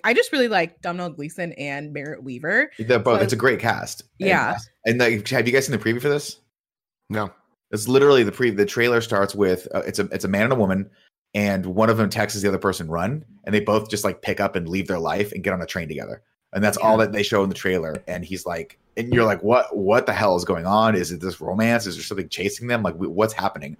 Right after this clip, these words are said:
Speaker 2: But it's kind of comedic, but it also looks kind of dark.
Speaker 1: Yeah,
Speaker 3: Hmm.
Speaker 1: that's what it is. 'Cause, like,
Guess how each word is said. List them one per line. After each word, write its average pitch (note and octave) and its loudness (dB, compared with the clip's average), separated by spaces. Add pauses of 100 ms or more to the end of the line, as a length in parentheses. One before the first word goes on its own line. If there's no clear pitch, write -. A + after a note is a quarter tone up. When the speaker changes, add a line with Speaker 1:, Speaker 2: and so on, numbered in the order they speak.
(220)
Speaker 2:
But G2+ -4
it's - -4
kind A2+ 2
of A2 0
comedic, G#2 0
but F2 -2
it D#2+ -8
also G#2 -2
looks G2 -2
kind G#2 -6
of - -14
dark. - -6 (320)
Speaker 1:
Yeah, G3+ 0
Speaker 3:
Hmm. A2 -4
Speaker 1:
that's G#3 -4
what D#4+ 2
it A3+ 2
is. D#3 0
'Cause, A3 -4
like, G3+ 2